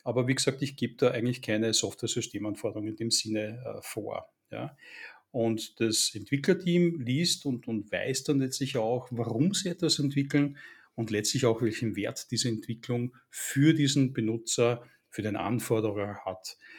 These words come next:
Und was hier mir so ganz besonders an dieser Methode gut gefällt, es geht hier um eine starke Zusammenarbeit zwischen einerseits dem Entwicklungsteam und andererseits den Anforderer oder das,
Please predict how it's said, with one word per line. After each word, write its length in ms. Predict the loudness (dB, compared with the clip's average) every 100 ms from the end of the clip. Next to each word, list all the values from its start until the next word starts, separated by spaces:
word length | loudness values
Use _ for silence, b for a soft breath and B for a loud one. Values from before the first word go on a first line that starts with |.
| B _
Und 100 | -2
was 120 | 0
hier 400 | 4 6 6 4 0
mir 120 | 0
so 120 | 0
ganz 240 | 0 -2 -2
besonders 440 | -2 2 2 2
an 120 | 2
dieser 240 | 0 0 0
Methode 420 | -2 -2 -2 -2
gut 240 | -4 -8
gefällt, 380 | -8 -4 -4 -2
es 160 | 0 0
geht 180 | -2 -2
hier 120 | -2
um 40 |
eine 160 | -2 -2
starke 400 | -2 -4 -2 -2
Zusammenarbeit 880 | 2 2 2 0 2 2 2 2 -2 B B -6
zwischen 280 | -4 -2
einerseits 600 | -2 0 0 0 0 -2
dem 100 | -2
Entwicklungsteam 800 | -4 -6 -4 -2 -2 -2 -2 -2 B B B
und 160 | -6 -4
andererseits 800 | -4 0 0 0 -2 -4 -6 -6 B B _
den 160 | 0 0
Anforderer 840 | 0 -2 -2 0 0 0 -2 -4
oder 180 | -6 -8
das, 440 | -2 0 0 -6